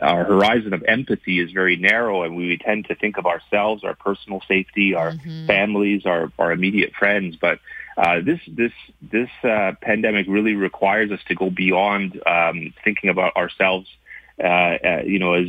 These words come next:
Speaker 1: as individuals. You know, my, uh, wearing a mask is, is partly about my safety, certainly, but it's a signal to others, uh, you know, that I respect my, you know, people around me. So we definitely need messaging, messaging from the government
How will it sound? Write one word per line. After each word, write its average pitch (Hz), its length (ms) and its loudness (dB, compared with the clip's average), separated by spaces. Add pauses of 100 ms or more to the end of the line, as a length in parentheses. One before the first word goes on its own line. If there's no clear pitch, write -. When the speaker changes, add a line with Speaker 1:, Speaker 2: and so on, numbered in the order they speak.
Speaker 1:
as 90 180 2
individuals. 90 680 0
You 90 80 -2
know, 87 80 2
my, 95 560 2
uh, 80 320 -2
wearing 92 320 2
a 87 40 -2
mask 90 440 0
is, 87 240 0
is 87 140 -4 (420)
partly 104 260 0
about 90 220 0
my 85 260 0
safety, 92 380 -2
certainly, 95 300 -2
but 87 120 -2
it's 85 160 -6
a 82 160 -6
signal 95 300 0
to - 120 -4
others, 90 440 0
uh, 82 420 0
you - 80 2
know, 85 160 0
that 87 160 2
I 85 100 2
respect 85 600 -2
my, 85 340 0 (460)
you 123 180 0
know, 101 80 2
people 90 340 -2
around 95 440 2
me. 80 200 -8 (280)
So 117 80 2
we 113 120 2
definitely 139 680 -4
need 107 180 -2
messaging, 113 680 -4
messaging 120 520 -2
from 101 160 0
the 90 80 0
government 98 500 -2